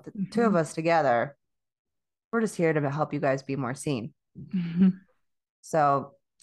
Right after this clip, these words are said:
Speaker 1: go out there and shine bright, you little weirdo. Okay?
Speaker 2: <laughs>
Speaker 1: That's what we want you. <laughs> Shine bright this week,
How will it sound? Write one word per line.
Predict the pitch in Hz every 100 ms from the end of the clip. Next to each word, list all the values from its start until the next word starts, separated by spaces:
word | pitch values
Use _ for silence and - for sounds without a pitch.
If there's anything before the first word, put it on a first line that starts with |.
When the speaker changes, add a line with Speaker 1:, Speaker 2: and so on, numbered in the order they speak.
| _
Speaker 1:
go | 214 214
out | 214 214
there | 196
and | 175
shine | - 202 196 196
bright, | 196 170 151 -
you | 165
little | 160 156
weirdo. | 165 165 165 165 170 - -
Okay? | 180 190 180 196
Speaker 2:
<laughs> | 311
Speaker 1:
That's | 175 440
what | 196 180
we | 202
want | 226 220 285 -
you. | 294 311
<laughs> | 359 359 330 294 277 - 277 _ _ _ _ _ - - - _ - - _
Shine | - 233 220
bright | 214 220 214
this | 196 185
week, | 208 208 -